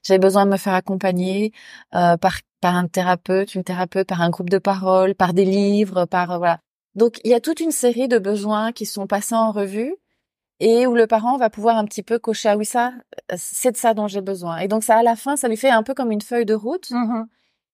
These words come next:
Speaker 1: Et en dessous de chaque besoin qu'il a, il ou elle aura identifié, il y a une, euh, comme une sorte de traduction immédiate, euh, en termes concrets de, du coup, quelle est l'aide que je vais pouvoir demander à mes proches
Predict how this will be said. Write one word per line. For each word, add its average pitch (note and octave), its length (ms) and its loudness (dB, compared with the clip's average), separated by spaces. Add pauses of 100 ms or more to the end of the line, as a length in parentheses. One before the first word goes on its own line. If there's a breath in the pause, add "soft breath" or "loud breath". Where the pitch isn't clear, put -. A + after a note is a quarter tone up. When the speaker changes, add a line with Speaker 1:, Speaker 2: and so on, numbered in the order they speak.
(120)
Speaker 1:
Et A#3+ 460 4
en A#3 160 2
dessous C#4+ 320 -6
de B3 100 2
chaque C4+ 260 -2
besoin A#3+ 400 -2
qu'il A3 220 -2
a, G3 300 2
il A#3 200 2
ou G#3 120 2
elle G3+ 200 2
aura G3 280 0
identifié, G3 720 -4 (680)
il G3 60 -2
y A3 60 4
a A#3 40 4
une, A3+ 200 2
euh, G#3 340 4 (220)
comme A#3+ 140 2
une A#3+ 60 -2
sorte A#3+ 200 -2
de A#3 40 0
traduction B3+ 800 -6 (260)
immédiate, A3 760 2
euh, F#3+ 580 0
en G3 140 -2
termes A#3 240 2
concrets B3+ 580 -2
de, B3 320 2
du G#3 160 -2
coup, D#4 140 -4
quelle B3+ 200 2
est A#3+ 60 4
l'aide B3 280 0
que B3+ 100 -2
je G#3+ 100 -4
vais A3+ 140 0
pouvoir A3+ 320 -4
demander A#3 420 2
à A#3 80 2
mes G#3+ 140 -2
proches C#4 340 -2